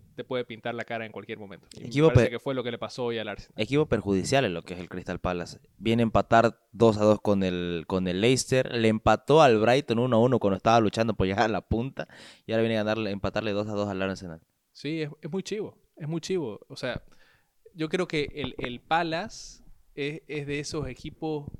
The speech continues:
Speaker 1: que no te querés encontrar. O sea, hay equipos, mira, y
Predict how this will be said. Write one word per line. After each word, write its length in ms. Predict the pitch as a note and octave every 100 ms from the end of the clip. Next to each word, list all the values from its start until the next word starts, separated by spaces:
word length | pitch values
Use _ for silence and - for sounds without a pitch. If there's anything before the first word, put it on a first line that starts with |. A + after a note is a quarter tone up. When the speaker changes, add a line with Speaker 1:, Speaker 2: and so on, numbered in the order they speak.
| - - _ _ _ _ _
Speaker 1:
que 100 | C#3
no 120 | E3
te 120 | F3
querés 340 | D#3+ D#3 E3 D#3+
encontrar. 380 | C3+ B2 B2+ A2
O 80 |
sea, 220 | - A#2+ - _ _ _ _ -
hay 180 | D#3+ E3+
equipos, 520 | E3+ F3 F#3+ F3+ - _ _ _ _ _ _ _ _ _ _ - -
mira, 340 | A2+ A2 -
y 260 | F2 E2